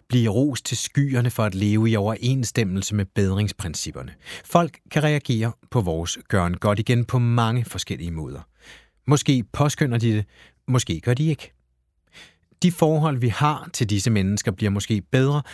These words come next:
eller måske bliver de det ikke. Det kan være, at vi får tak, eller vi får at vide, at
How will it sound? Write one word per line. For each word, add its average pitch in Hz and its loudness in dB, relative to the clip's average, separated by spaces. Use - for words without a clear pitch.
eller 139 0
måske 139 -6
bliver 95 -6
de - -12
det 120 -2
ikke. 143 -2
Det 113 0
kan 104 0
være, 85 4
at 90 0
vi 95 0
får - -8
tak, - -2
eller 87 0
vi 107 0
får 95 0
at 85 -2
vide, 98 2
at - -6